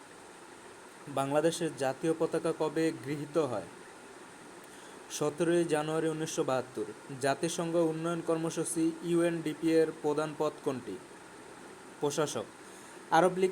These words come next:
কবে প্রতিষ্ঠিত হয়? উনিশশো পঁয়তাল্লিশ। চীনা পরিব্রাজক হিউয়েন সাং এর দীক্ষাগুরু কে ছিলেন? শিলভদ্র। বায়ুমণ্ডলে নাইট্রোজেনের পরিমাণ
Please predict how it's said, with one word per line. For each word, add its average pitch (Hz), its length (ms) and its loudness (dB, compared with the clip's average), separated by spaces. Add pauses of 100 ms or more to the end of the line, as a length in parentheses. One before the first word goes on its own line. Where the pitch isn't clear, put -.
কবে 180 200 4
প্রতিষ্ঠিত 175 520 0
হয়? 123 300 0
উনিশশো 165 500 -2
পঁয়তাল্লিশ। 156 560 2 (1500)
চীনা 175 320 6
পরিব্রাজক 175 680 4 (180)
হিউয়েন 160 380 4
সাং 151 320 -2
এর 151 220 -2
দীক্ষাগুরু 147 680 0
কে 151 120 2
ছিলেন? 110 300 -2 (840)
শিলভদ্র। 135 560 -4 (2250)
বায়ুমণ্ডলে 175 580 2
নাইট্রোজেনের 165 840 -2 (460)
পরিমাণ 175 420 -2